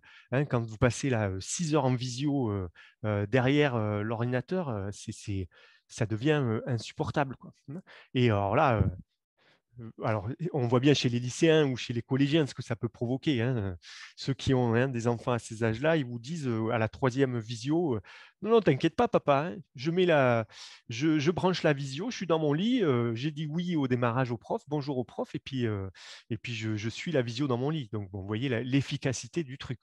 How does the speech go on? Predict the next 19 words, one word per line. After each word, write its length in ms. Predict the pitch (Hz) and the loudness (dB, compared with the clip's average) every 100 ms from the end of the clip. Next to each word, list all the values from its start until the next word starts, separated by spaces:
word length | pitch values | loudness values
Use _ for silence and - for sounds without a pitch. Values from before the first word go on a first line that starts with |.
| - | -14
quoi. 200 | - _ _ _ _ _ _ _ _ _ _ - - - - - - - | -16 _ _ _ _ _ _ _ _ _ _ -12 -12 -12 -20 -20 -16 0
Euh, 300 | 135 131 131 359 277 | 4 4 2 -2 -2
euh, 400 | 131 117 110 110 170 202 208 160 - | 0 2 0 -4 -8 -10 -12 -14 -2
voilà. 180 | 143 104 - - | -2 -2 -8 -2
Donc, 260 | 131 - - | -2 -2 -10
mais 140 | - 127 | 0 4
parce 200 | 135 120 | 4 2
que 80 | 220 - _ - | 0 -6 _ 0
aucun 340 | 185 - 190 | 0 4 4
recul 380 | 160 151 - 170 | 6 2 0 -8
pour 240 | 131 117 107 | -8 -4 -2
les 100 | 107 | -2
profs 340 | - 208 180 - | 0 0 0 -8
pour 180 | 123 - | -8 0
adapter 580 | 151 131 117 - 202 220 - - _ _ _ _ | 2 2 0 -2 -6 -6 -10 -20 _ _ _ _
tout 160 | - 185 | -10 -4
leur 160 | 147 - | -4 -4
contenu, 560 | 120 113 120 190 208 | -6 -4 -4 -4 -4
euh, 220 | 135 101 | -4 -4